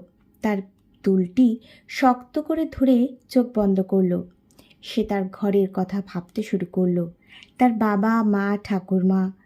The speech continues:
গ্রামের সবুজ মাঠ আর ছোট্ট কুটির। হঠাৎ তার শরীরে একটা অদ্ভুত অনুভূতি হলো।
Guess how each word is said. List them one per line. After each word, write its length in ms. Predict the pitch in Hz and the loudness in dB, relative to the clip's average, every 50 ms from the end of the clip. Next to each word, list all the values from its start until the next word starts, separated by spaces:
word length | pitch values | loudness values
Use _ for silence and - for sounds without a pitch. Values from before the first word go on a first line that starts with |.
| _ _ _ _ _ | _ _ _ _ _
গ্রামের 320 | - 254 254 254 262 277 269 | 2 4 4 6 4 4 2
সবুজ 440 | 277 - 247 220 202 202 220 208 208 - | 0 -2 -2 -2 0 0 0 0 0 0
মাঠ 400 | 202 202 208 226 254 247 - - _ _ _ _ _ _ _ | 0 0 2 0 -2 -4 -6 -16 _ _ _ _ _ _ _
আর 120 | - 254 254 254 - | -4 -4 -4 -4 -6
ছোট্ট 400 | - 302 302 302 - - - 302 | -4 -4 -4 -4 -4 -4 -4 -4
কুটির। 500 | 277 285 208 190 196 - 180 165 - - _ _ _ _ _ _ _ _ _ _ _ _ _ _ _ - _ _ _ _ | -2 -2 -4 -4 -4 -6 -8 -8 -8 -12 _ _ _ _ _ _ _ _ _ _ _ _ _ _ _ -20 _ _ _ _
হঠাৎ 420 | _ - - 311 302 381 392 392 - | _ -2 -2 2 2 2 2 2 2
তার 120 | 403 403 | 0 0
শরীরে 580 | 392 - 320 294 302 330 311 311 269 277 269 - - - - _ _ _ | 0 0 -2 0 0 0 2 2 2 2 0 -6 -16 -20 -20 _ _ _
একটা 240 | 285 294 - 311 - - | -8 -4 -4 -6 -4 0
অদ্ভুত 500 | - 247 262 240 240 - - 311 349 - - | 2 2 2 2 0 -4 -6 -6 -6 -4 -2
অনুভূতি 540 | - 233 233 226 208 196 208 208 - 226 220 | 2 4 4 4 4 2 -2 -2 0 0 2
হলো। 320 | 214 202 190 180 170 165 | 2 2 0 0 -4 -6